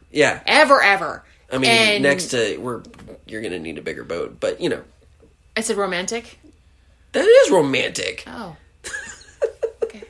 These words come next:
Speaker 2: You had to shoehorn it in, didn't you?
Speaker 1: I did.
Speaker 2: Gotta get the Jaws reference in somewhere.
Speaker 1: <laughs> 'Cause Jaws.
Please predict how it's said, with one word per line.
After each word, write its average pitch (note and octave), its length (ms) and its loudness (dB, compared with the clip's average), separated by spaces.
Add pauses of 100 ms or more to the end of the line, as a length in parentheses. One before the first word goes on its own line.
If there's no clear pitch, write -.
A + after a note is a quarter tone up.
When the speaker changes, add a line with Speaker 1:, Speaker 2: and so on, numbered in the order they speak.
(300)
Speaker 2:
You F#3 80 -14
had B3+ 340 -2
to C#4 60 -4
shoehorn G#3+ 520 -4
it F3 100 -10
in, D#3 180 -14
didn't C#3 220 -10
you? D#3 60 6
Speaker 1:
I D3+ 100 6
did. D3 460 4
Speaker 2:
Gotta G#3+ 160 0
get G#3 120 -2
the F#3 60 -10
Jaws F3 360 -2
reference E3 300 -8
in E3 140 -14
somewhere. E3 440 -8
Speaker 1:
<laughs> - 20 -10
'Cause D3+ 400 6
Jaws. - 440 -4